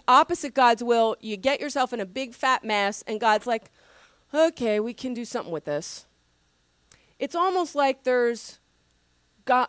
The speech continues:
you know, it's like you got God's primary will and you got God doing a mop up afterwards.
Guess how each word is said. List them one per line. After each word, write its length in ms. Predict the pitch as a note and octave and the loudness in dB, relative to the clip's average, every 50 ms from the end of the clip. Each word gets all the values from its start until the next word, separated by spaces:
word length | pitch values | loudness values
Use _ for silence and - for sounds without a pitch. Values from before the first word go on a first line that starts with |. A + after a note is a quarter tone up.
| - _ | -4 _
you 140 | - C4+ C4+ | -6 -2 0
know, 240 | B3+ A#3+ A3+ A3+ - | 0 0 0 0 -2
it's 200 | - B3+ B3 - | -4 -6 -6 -4
like 320 | C4 C4 B3 B3 A#3 - - | 0 0 0 0 0 -6 -12
you 100 | B3 B3 | -12 -2
got 220 | A#3 C#4+ C4 A#3+ | -2 -2 0 2
God's 280 | C4 B3+ B3+ D4 B3+ - | 2 2 2 2 0 -2
primary 520 | - - - C4+ D4 D#4+ F4 E4 D4+ C4+ | -8 -2 0 2 2 2 2 2 0 0
will 340 | B3+ A#3 A#3 A#3 A3+ A3+ - - | 2 4 4 6 6 4 4 0
and 140 | A#3 A#3+ A#3+ | -4 -4 -4
you 80 | A#3+ | -4
got 460 | G#3+ A3 B3 A#3+ A#3+ A#3 A3+ - - | 0 2 2 4 4 2 0 -4 -4
God 420 | - B3 A#3 A#3+ B3 A#3 F#3+ - - | 0 4 4 6 4 4 0 -6 -6
doing 280 | B3+ B3+ B3 A#3+ A#3 | 0 2 2 2 2
a 40 | A3+ | 2
mop 360 | A3 A3+ A3+ A3+ A#3 A#3 - | 0 2 2 2 2 2 2
up 280 | G#3 G3 G3 A3+ - - - _ _ _ _ _ _ _ _ | 2 2 2 2 -2 -8 -20 _ _ _ _ _ _ _ _
afterwards. 840 | G#3+ G3 G3 G3 - - F#3 F3 E3 D#3+ C#3+ G#2 - - - - | -2 -2 -2 -2 -6 -10 -8 -8 -8 -10 -12 -14 -18 -20 -20 -20